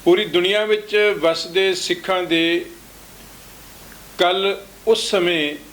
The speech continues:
ਹੰਝੂ ਨਿਕਲ ਗਏ, ਜਦੋਂ ਸ਼੍ਰੀ ਦਰਬਾਰ ਸਾਹਿਬ ਦੇ ਹੈੱਡ ਗ੍ਰੰਥੀ ਸਿੰਘ ਸਾਹਿਬ ਗਿਆਨੀ ਰਘੁਵੀਰ ਸਿੰਘ ਜੀ ਅਰਦਾਸ ਕਰਦੇ ਹੋਏ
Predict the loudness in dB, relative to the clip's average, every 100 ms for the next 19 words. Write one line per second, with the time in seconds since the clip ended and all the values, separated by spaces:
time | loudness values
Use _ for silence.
0 | -20 -20 -20 -20 -20 -16 -12 -6 -2 -2
1 | 0 0 0 0 0 2 0 0 -4 -12
2 | -20 -20 -20 -20 -20 -20 -20 -20 -20 -20
3 | -20 -20 -6 -2 0 0 0 0 -2 -8
4 | -12 -4 -2 0 0 0 2 2 0 0
5 | 0 0 0 2 2 0 -4 -2 0 -2
6 | -2 -2 -2 -2 -6 -16 -20 -20 -20 -20
7 | -20 -20 -16 -8 -4 -2 -2 -4 0 2
8 | 0 -2 -2 0 0 -2 -2 0 0 0
9 | -2 -4 -2 -2 -2 -6 -14 -20 -20 -20
10 | -20 -20 -20 -2 0 2 2 2 -2 -2
11 | -2 0 0 2 2 2 0